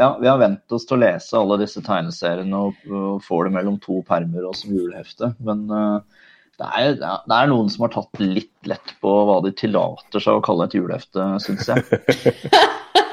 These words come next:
Speaker 2: Men jeg synes jo også, altså, nå er jo jeg første reis, og jeg hører jo, jeg hører jo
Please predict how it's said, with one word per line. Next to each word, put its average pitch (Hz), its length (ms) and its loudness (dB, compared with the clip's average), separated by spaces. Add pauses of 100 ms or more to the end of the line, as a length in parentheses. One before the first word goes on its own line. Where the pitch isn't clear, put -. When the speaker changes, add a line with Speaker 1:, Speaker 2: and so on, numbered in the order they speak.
(1160)
Speaker 2:
Men 262 240 4
jeg 302 120 8
synes 349 320 2
jo - 120 2
også, 247 320 2
altså, 214 320 2
nå 240 180 2
er 226 140 4
jo 196 120 4
jeg 170 320 2
første 208 340 -2
reis, 226 300 4 (160)
og 208 200 -2
jeg 196 360 0
hører 208 240 2
jo, 156 240 0
jeg 202 240 2
hører 202 320 2
jo 190 220 2